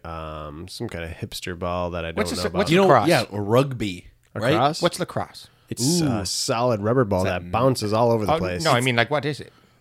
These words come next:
Speaker 3: It's a Native American sport.
Speaker 2: Oh, th-, wow.
Speaker 3: It's an indigenous sport with, uh, nets on sticks. It's like grass hockey.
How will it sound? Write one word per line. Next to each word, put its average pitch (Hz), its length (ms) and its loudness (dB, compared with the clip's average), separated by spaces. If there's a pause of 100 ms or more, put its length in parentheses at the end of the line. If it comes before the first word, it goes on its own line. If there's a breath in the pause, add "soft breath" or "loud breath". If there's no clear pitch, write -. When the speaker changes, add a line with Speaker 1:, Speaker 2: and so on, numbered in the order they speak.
Speaker 3:
It's - 320 -4
a 107 160 0
Native 127 340 0
American 120 680 -8
sport. 87 440 -14 (140)
Speaker 2:
Oh, 185 280 0
th-, 107 120 -10 (440)
wow. 104 440 -4 (240)
Speaker 3:
It's - 100 -16
an 92 400 -10 (140)
indigenous 120 680 -4
sport 127 380 -4
with, - 400 -12 (680 soft breath)
uh, 92 340 -4 (720)
nets 113 400 -6
on 95 320 -8 (600 soft breath)
sticks. - 760 -8
It's - 120 -12
like 117 220 -2
grass 127 340 0
hockey. 92 440 -10